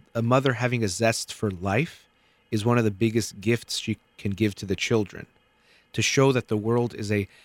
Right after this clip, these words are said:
fun place, is a happy place, is exciting, there's enjoyment, there's pleasure, there's all these wonderful things.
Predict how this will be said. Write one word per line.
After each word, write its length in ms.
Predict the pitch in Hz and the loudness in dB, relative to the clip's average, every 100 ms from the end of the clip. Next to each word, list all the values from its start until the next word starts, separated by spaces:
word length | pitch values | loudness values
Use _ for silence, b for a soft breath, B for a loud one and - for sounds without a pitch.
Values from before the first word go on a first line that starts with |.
| b | b
fun 340 | - 143 147 131 | -2 2 2 0
place, 340 | - 95 - | -4 -6 -6
is 80 | 95 | -10
a 60 | |
happy 360 | 95 131 131 117 | -4 -2 0 -2
place, 300 | - 101 90 | -4 -4 -4
is 80 | 95 | -8
exciting, 440 | - - 123 117 | -6 -2 -2 -2
there's 200 | 101 98 | -2 -4
enjoyment, 800 | 95 92 123 135 120 95 87 85 | -6 -2 0 2 0 -4 -12 -12
there's 180 | 92 - | -8 -8
pleasure, 480 | - 139 135 110 95 | -2 0 0 0 -4
there's 240 | 101 92 b b | -4 -6 b b
all 160 | 113 131 | 2 2
these 200 | 135 98 | 2 0
wonderful 500 | 117 123 113 107 107 | 2 2 0 -4 -6
things. 480 | - 151 151 107 | -4 0 0 -2